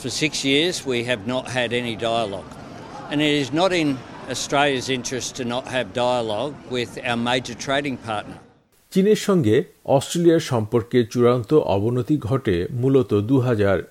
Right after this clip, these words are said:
Speaker 2: বিশ সালে, যখন চীন অস্ট্রেলিয়ার বিরুদ্ধে বাণিজ্য নিষেধাজ্ঞা জারি করে। বছরে বিশ বিলিয়ন ডলার মূল্যের ওয়াইন, বার্লি এবং রক লবস্টার রপ্তানির মতো গুরুত্বপূর্ণ পণ্যগুলির জন্য চীনের বাজার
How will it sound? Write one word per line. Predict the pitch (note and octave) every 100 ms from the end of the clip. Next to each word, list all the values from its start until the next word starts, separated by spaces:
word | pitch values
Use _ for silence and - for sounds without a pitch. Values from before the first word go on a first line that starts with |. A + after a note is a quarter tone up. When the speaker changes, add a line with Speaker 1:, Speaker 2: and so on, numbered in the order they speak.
| _ -
Speaker 2:
বিশ | A2 A#2 -
সালে, | - D#2 C#2 D#2
যখন | G#2 G2+ A#2 F2+ F2+
চীন | - E3+ A2 C#3+ - - -
অস্ট্রেলিয়ার | A#2+ A#2+ - D#3+ D#3+ D3+
বিরুদ্ধে | G#2+ C#3 C3 B2 A#2
বাণিজ্য | A#2 G2+ G#2+ B2 B2+
নিষেধাজ্ঞা | C3 G2+ A2 F2 F#2 F2 F2 D2+ -
জারি | G2 G2+ E2+ D#2
করে। | - D2 C#2 - _ _ G2+
বছরে | C#3 D3+ F3+ E3+
বিশ | C#3+ A2 E3+ -
বিলিয়ন | A2 G2+ G#2+ A2 G#2+
ডলার | E2+ D#2 E2
মূল্যের | E2+ G#2 B2 B2 B2
ওয়াইন, | - F2 F#2+ F#2+ B2 F3+ F2
বার্লি | E2+ F2 F2+ B2
এবং | - G2 G2+ G2 - -
রক | G2 G#2 D3+ - -
লবস্টার | F#2+ C3 - - A#2+ G2 E2+
রপ্তানির | E2 - - B2 C#3+
মতো | C#3+ A#2+ C3+
গুরুত্বপূর্ণ | F#2+ G#2+ C3 E3+ D#3+ E3 D#3+ D#3 -
পণ্যগুলির | A2 A2 C3+ C#3 D3+ D3+
জন্য | D3+ D3+ A#2 G2+ D#3 _ _
চীনের | - F3 F3
বাজার | D3 F#2+ F2 F2+ F#2